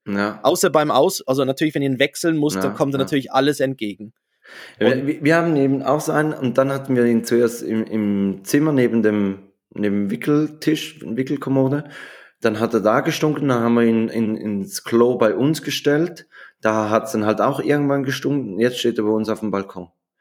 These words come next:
Speaker 1: Das
Speaker 2: Ja.
Speaker 1: geht jetzt so über den Winter,
Speaker 2: Jetzt
Speaker 1: aber
Speaker 2: steht er bei den Nachbarn.
Speaker 1: <laughs> aber im,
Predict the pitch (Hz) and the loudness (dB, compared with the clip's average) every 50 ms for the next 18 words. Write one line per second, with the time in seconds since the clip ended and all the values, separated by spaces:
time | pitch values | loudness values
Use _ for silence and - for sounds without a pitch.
0 | _ - - - - _ 104 113 127 135 - - 127 123 131 156 180 180 - 165 | _ -20 -20 -20 -12 _ -6 -6 -6 -6 -6 0 2 4 4 4 2 2 0 0
1 | 170 185 185 - - 151 139 127 120 123 113 117 117 113 104 123 135 151 170 - | 0 0 -2 0 0 0 2 2 0 0 0 0 -2 0 0 0 0 0 -2 -4
2 | - - 165 175 240 - - _ _ _ - - 113 - - - - 147 156 - | -6 -6 -6 -6 -8 -10 -16 _ _ _ -2 -2 0 0 0 0 0 0 0 2
3 | 139 131 135 - 131 131 120 - - - - 135 131 131 120 110 - - 117 113 | 0 -2 0 0 0 0 0 0 -4 -2 0 2 2 2 0 -2 -6 -4 -4 0
4 | 113 127 147 170 - | 2 2 4 4 2